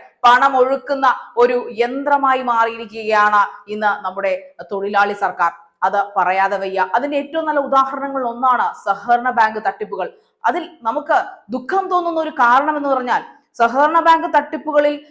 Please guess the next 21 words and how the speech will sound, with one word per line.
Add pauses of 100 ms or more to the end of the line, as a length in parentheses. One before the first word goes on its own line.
(140)
ഈ
സഹകരണ
ബാങ്കിൽ
പൈസ
ഇടുന്ന
ആൾക്കാരിൽ
ഭൂരിഭാഗവും (140)
മല-,
മലയോര
പ്രദേശത്ത്
അല്ലെങ്കിൽ
ഗ്രാമീണ
പ്രദേശത്ത്
താമസിക്കുന്ന (360)
പാവപ്പെട്ട
കർഷകരോ
കുടുംബശ്രീയിലെ (400)
പ്രവർത്തകരോ
തൊഴിലാളികളോ
ഒക്കെയാണ്. (120)
അന്നുള്ള